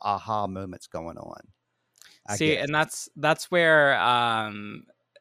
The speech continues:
Speaker 2: having watched the show first, I was spoiled with knowing that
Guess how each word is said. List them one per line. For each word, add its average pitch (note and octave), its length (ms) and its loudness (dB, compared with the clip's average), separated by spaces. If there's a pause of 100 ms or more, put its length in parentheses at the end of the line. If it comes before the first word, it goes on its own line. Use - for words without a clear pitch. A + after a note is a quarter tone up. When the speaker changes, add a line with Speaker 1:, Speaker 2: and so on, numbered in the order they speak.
(240)
Speaker 2:
having C3+ 380 2
watched A#2 340 0
the C3 80 -6
show A#2 260 -2
first, A#2 560 -2
I A#2 220 2
was A#2+ 260 -2
spoiled A2 480 -4
with G#2+ 160 -8 (260)
knowing A2 480 -4
that G#2 180 -6